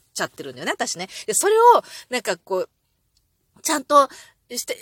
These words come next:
ありがたいことなのよ。ありがたいことなんだよね。なんかその、そういうのをきっちりしなければならない案件をいただいたということだから、ありがたいことなんだけれども、もうすっ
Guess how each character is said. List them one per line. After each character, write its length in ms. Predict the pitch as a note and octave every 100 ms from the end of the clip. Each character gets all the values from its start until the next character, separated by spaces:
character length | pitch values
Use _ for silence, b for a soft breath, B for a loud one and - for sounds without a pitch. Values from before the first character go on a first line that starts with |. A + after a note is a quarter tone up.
| -
あ 80 |
り 80 | G#4
が 100 | C5
た 100 | C#5
い 40 | A#4
こ 100 | D#4+
と 80 |
な 80 | B3+
の 60 | F#3
よ。 180 | C3 -
あ 80 | -
り 80 | A4+
が 100 | B4
た 120 | A4+
い 60 |
こ 80 | C#4
と 80 | G#3+
な 120 | E3+
ん 20 |
だ 60 | C3+
よ 80 | C3
ね。 120 | B3+ B B
な 80 | A#3
ん 40 |
か 100 | G3
そ 100 | F#3
の、 480 | E3+ E3+ E3 E3 D#3 _ _ -
そ 200 | - C4+
う 60 |
い 60 | C4+
う 80 | D4
の 200 | G3+ G#3+
を 80 | A#3
き 180 | -
っ 20 | -
ち 160 | G4+
り 80 | D#4+
し 140 | -
な 80 | C#4+
け 100 | D4+
れ 80 | B3+
ば 80 | F3+
な 120 | G3+
ら 100 | C#4+
な 140 | B3+
い 360 | B3 D#4 A#3+ F#3+
案 160 | A3+ A3
件 180 | A#3+ F3+
を 60 |
い 40 | E3+
た 80 |
だ 80 | F3
い 80 | E3
た 100 | E3
と 60 | D3
い 40 |
う 60 | C3+
こ 80 |
と 60 | E3+
だ 100 | D#3
か 100 | E3+
ら、 180 | A3 C#4+
あ 360 | - - -
り 60 | D#4+
が 120 | C5
た 80 | C5+
い 40 | B4+
こ 80 | A4
と 80 | F#4+
な 100 | F4+
ん 60 |
だ 80 | F4+
け 100 | C#4
れ 80 | B3
ど 80 | B3
も、 140 | C#4+
も 60 | B3 B -
う 60 | G#3+
す 220 | -
っ 20 | A3+